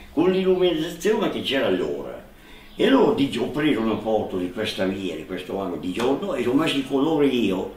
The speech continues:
e ho fatto un immaginato, gente te, seduta a tavolino, gente che passeggia, e qui c'è un bambino che compra col papà un gio-, un gio-, un gioco.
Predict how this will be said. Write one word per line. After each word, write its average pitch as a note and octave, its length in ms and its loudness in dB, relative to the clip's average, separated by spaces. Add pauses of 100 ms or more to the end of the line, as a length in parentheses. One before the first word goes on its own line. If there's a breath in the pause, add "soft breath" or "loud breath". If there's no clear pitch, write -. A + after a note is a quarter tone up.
(500 loud breath)
e C3 120 2
ho C#3+ 120 4
fatto B2+ 320 -2
un G2+ 160 -4
immaginato, G2 840 -2
gente A#2 440 -2
te, F#2 240 -4 (160 loud breath)
seduta A#2 460 2
a A2+ 40 2
tavolino, A#2 800 2 (240 loud breath)
gente A2 260 2
che A2 120 0
passeggia, C#3 760 0 (520 loud breath)
e - 160 4
qui - 160 -2
c'è C#3 200 4
un B2+ 200 2
bambino D#3 540 2
che A#2 140 0
compra C3 420 0
col A#2 180 -2
papà B2 240 -2
un A#2+ 160 0
gio-, A2+ 100 2
un A2 160 -2
gio-, G2+ 260 0
un A#2 300 2
gioco. F#2+ 600 0